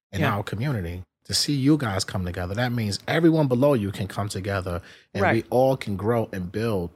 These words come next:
Speaker 1: skyscrapers at
Speaker 2: Right.
Speaker 1: some point in our careers too. Because if you guys can do it, we can do it too.
Speaker 2: Absolutely. But this one,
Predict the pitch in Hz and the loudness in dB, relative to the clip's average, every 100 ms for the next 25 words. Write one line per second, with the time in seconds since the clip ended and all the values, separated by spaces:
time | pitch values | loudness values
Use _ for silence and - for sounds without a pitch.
0 | _ - - 135 156 - 90 82 80 - | _ -6 -2 0 0 0 -4 -4 -6 -6
1 | - - 185 160 117 120 110 127 107 101 | -10 0 4 6 6 2 2 2 2 2
2 | 110 - 104 95 95 - 147 104 98 104 | 2 2 0 0 0 -2 -4 -2 -2 -4
3 | 107 180 294 269 - 123 147 160 190 208 | -2 -2 0 0 0 2 4 4 2 2
4 | 190 196 196 - 247 170 202 311 - 320 | 2 2 2 2 2 4 4 2 4 6
5 | 302 440 165 62 - _ _ _ _ _ | 8 8 6 0 -4 _ _ _ _ _
6 | _ - 196 233 403 - 392 | _ 2 2 6 6 8 6